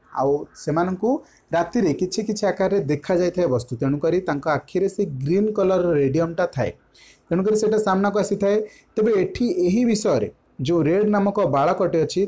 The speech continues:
ତାହାର ଆଖିକୁ ମଧ୍ୟ ଗ୍ରୀନ୍ ବୋଲି ଆମର ଅଥର କହିଛନ୍ତି ଏବଂ ସେ ତୁଳନା କରିଛନ୍ତି ତାହାର ଗ୍ରୀନ୍ ଆଖିକୁ କାହା ସହିତ? କାହା ସହିତ ପିଲାମାନେ? ନା, ଗୋଟେ ବିଲେଇ ସହିତ ତୁଳନା କରିଛନ୍ତି।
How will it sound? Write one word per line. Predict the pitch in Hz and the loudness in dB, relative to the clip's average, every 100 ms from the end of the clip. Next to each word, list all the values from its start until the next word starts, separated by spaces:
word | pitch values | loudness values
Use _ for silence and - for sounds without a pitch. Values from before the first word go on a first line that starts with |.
| - | 0
ତାହାର | 160 180 214 190 | 0 2 2 2
ଆଖିକୁ | 156 - 185 190 | 0 -4 -4 -2
ମଧ୍ୟ | 165 147 185 196 127 - | 0 -2 0 -2 -2 -2
ଗ୍ରୀନ୍ | 170 208 233 - _ _ _ _ _ _ - | 0 0 -2 -8 _ _ _ _ _ _ -6
ବୋଲି | 131 160 175 277 302 _ - | -2 0 2 0 -2 _ -6
ଆମର | 139 160 - 151 | -2 0 0 -2
ଅଥର | - 214 208 | 0 -2 0
କହିଛନ୍ତି | 185 180 175 127 113 - - - - - | 0 0 0 -2 -4 -8 -14 -20 -10 -2
ଏବଂ | 175 220 | 0 0
ସେ | - - | -2 -2
ତୁଳନା | 185 208 226 220 | 0 2 2 0
କରିଛନ୍ତି | 220 214 208 214 | 0 0 0 0
ତାହାର | 196 196 | 2 0
ଗ୍ରୀନ୍ | 160 156 170 170 | 0 0 0 0
ଆଖିକୁ | 160 165 170 - | -2 -2 -2 -2
କାହା | 131 147 | 0 0
ସହିତ? | 170 180 175 214 269 - - - - _ _ | 0 0 0 0 0 -2 -12 -20 -20 _ _
କାହା | 165 160 214 | -2 0 0
ସହିତ | 214 202 214 | 0 -2 0
ପିଲାମାନେ? | 220 220 220 277 294 - _ | 2 2 2 0 -2 -8 _
ନା, | 156 185 | -4 -2
ଗୋଟେ | 190 214 175 135 | 0 0 0 0
ବିଲେଇ | 180 190 202 202 | 0 2 0 0
ସହିତ | 202 185 185 196 196 | 0 0 0 0 0
ତୁଳନା | 175 151 151 160 | 0 0 0 0
କରିଛନ୍ତି। | 170 147 131 143 143 | 0 -2 -2 -6 -2